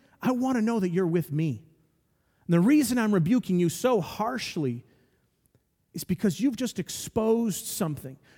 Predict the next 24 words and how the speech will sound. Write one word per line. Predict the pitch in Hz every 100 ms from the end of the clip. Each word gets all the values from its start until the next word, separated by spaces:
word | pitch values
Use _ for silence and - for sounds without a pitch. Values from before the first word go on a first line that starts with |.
| -
You're | 226
not | 277 254 240
concerned | - 170 - 226 247 220
about | 190 165
what's | 208 -
gonna | 214 175
happen | 185 190 170 143
to |
me. | 131 214 196 139 131 _ _ _ _ _ - -
You're | 208 285
concerned | 254 208 - 208 196
about | 175 165
what's | 202 -
gonna | 202 160
happen | 151 180 180 151
to | -
you | 131 143 262 160 143 - _ _ _ _ _ -
because | - - 240 269 220
of | 160
what | 156 151 147
might | 156 190 233 151 - _ _ _
happen | - 185 170 175 151 - _ -
to | 151
me. | 143 143 113